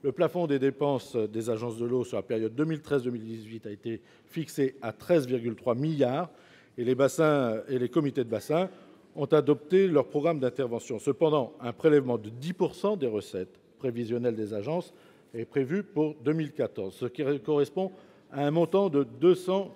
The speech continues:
dix millions d'euros. Cette contribution sur la politique, euh, et de la politique de l'eau en deux mille quatorze s'inscrit, euh, tout simplement dans le cadre de l'effort collectif demandé aux opérateurs de l'État. Et il est nécessaire, euh,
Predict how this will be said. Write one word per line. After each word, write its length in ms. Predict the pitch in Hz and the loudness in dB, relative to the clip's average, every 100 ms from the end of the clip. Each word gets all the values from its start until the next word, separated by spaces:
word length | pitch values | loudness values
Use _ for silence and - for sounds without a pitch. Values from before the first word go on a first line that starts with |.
| - | -18
dix 300 | 131 139 185 | -10 -6 -6
millions 460 | - 135 131 160 151 | -4 -4 0 -2 -2
d'euros. 380 | 120 131 110 110 | -2 0 0 -4
Cette 200 | 135 - | -4 -6
contribution 560 | 147 - 143 139 151 | -8 -6 -8 -4 -4
sur 140 | 135 120 | -2 -4
la 60 | |
politique, 580 | 107 127 123 143 131 - | -2 -4 -4 -8 -8 -4
euh, 140 | 113 - - - | -4 -4 -20 -10
et 80 | 110 | -4
de 140 | 113 | 4
la 100 | 160 | 4
politique 540 | 139 143 139 - 139 120 | 6 2 0 -4 -6 -2
de 80 | |
l'eau 360 | 127 135 123 98 | 2 4 2 0
en 100 | 117 | -6
deux 140 | 123 170 | 2 2
mille 180 | 170 151 | 2 0
quatorze 580 | 135 107 147 156 180 175 - - - - | 0 0 4 4 2 -4 -14 -20 -20 -20
s'inscrit, 640 | - 156 151 - 175 170 | -4 -2 -2 0 2 4
euh, 120 | 139 120 | 4 4
tout 180 | - | 0
simplement 400 | 143 147 127 151 | 0 0 2 0
dans 100 | 156 | 2
le 80 | 120 | 2
cadre 220 | 117 156 | 2 0
de 80 | 123 | 0
l'effort 480 | 120 117 151 120 - | -2 2 4 4 2
collectif 560 | 202 165 147 - 143 151 | 4 4 2 -6 -10 -2
demandé 480 | 135 127 131 160 151 | -2 -2 -2 -6 -4
aux 160 | 127 | -6
opérateurs 520 | 127 135 120 110 139 117 | -4 -4 -4 -4 -4 -4
de 100 | 101 | -4
l'État. 420 | 98 - 113 139 _ - _ _ - | -8 -8 -8 -8 _ -20 _ _ -6
Et 80 | |
il 60 | 120 | -2
est 80 | 135 | 2
nécessaire, 640 | 143 147 127 165 180 135 | 0 0 0 2 2 4
euh, 160 | 123 | 2